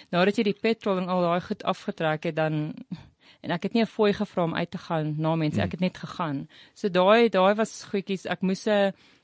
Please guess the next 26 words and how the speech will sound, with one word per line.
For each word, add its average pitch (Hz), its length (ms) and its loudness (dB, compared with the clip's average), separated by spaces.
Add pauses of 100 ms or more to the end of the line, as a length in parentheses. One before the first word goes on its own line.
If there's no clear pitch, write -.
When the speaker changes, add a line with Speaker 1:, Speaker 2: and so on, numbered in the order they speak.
(120)
Speaker 1:
ek 175 100 -6
moes 190 180 0
'n 196 140 2
minimum 180 400 2
vereiste 147 460 -4
opsit. - 300 -10
Jy 165 80 -2
moet 170 180 -2
ten 170 220 0
minste, 175 560 0 (500)
sê - 200 -6
maar, 165 140 0
vyftig 170 500 2
koppies 151 360 -6
koffie 151 540 -6 (520)
boek 151 440 -6 (120)
dan 147 180 -4
Speaker 2:
Voor 147 220 6
jy 107 120 8
die 98 80 4
engine 95 260 2
Speaker 1:
voordat 214 180 6 (120)
Speaker 2:
start. 170 220 0
Speaker 1:
ek, - 120 -18
voordat 254 480 0
ek 196 120 -4